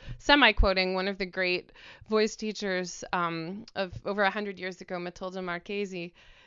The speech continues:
She said, "There's really only two, there are two schools of singing. There's the correct and the incorrect." And so, um, you know, the vocal exercises are all geared towards keeping your instrument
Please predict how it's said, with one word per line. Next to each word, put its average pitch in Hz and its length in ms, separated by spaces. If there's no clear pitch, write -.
She 214 160
said, 202 180
"There's 208 200
really 240 260
only 202 320
two, - 260
there 220 160
are 196 60
two 226 280
schools 190 340
of 185 100
singing. 180 560
There's 180 220
the 185 100
correct 180 480
and 175 100
the 165 100
incorrect." 170 640
And 190 560
so, 190 840
um, 180 460
you 196 340
know, 196 260
the 226 160
vocal 240 320
exercises 190 960
are - 260
all 185 260
geared 185 520
towards 180 840
keeping 202 320
your 185 120
instrument 185 880